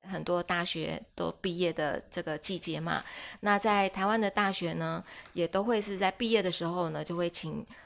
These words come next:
一些教育的前辈、一些先贤，然后过来给这些，呃，新兴学子要离开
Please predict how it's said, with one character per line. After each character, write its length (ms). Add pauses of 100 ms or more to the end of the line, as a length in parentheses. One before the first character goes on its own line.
(120)
一 100
些 580 (200)
教 180
育 100
的 400 (200)
前 240
辈、 420 (480)
一 80
些 140
先 260
贤， 300
然 120
后 220
过 220
来 240
给 200
这 160
些， 380 (280)
呃， 300 (220)
新 220
兴 100
学 160
子 200
要 180
离 100
开 300